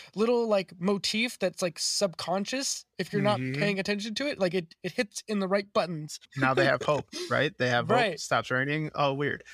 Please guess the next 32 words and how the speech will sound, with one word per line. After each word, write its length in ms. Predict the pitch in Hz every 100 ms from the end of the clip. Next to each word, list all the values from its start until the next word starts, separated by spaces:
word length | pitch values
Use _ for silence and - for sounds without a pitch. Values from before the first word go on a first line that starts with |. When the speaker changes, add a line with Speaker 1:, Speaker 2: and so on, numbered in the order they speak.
| - -
Speaker 2:
<laughs> 100 | 139 - - - 175 139
You 100 | 180
know? 240 | 143 139 160 _ _ - -
Um, 500 | 139 139 139 131 131 - _ _ _ 180
but, 120 | 151
I 60 |
mean, 160 | 175 -
Speaker 1:
And 20 |
Speaker 2:
they 60 | 269
Speaker 1:
I'm 60 |
Speaker 2:
nailed 300 | 254 233 - -
Speaker 1:
glad, 20 |
like, 200 | 196 165 -
th-, 140 | 196 180
there's 200 | 202 160
growth 480 | 160 196 202 160 -
in 140 | 175
this 140 | 175 170
version 340 | 160 151 139
of 60 | 139
Batman, 500 | 139 110 120 113 135 _ -
right? 320 | 165 180 170
Like, 340 | 175 160 160 _ _ _ _ _ _ _ _
I 160 | 185 208
felt 320 | 226 208 - -
like 200 | 180 165 _ -
because 420 | 202 - 214 208
of 80 | 202
the 60 | 185
way 200 | 185 175
they 180 | 170 165
were 200 | 160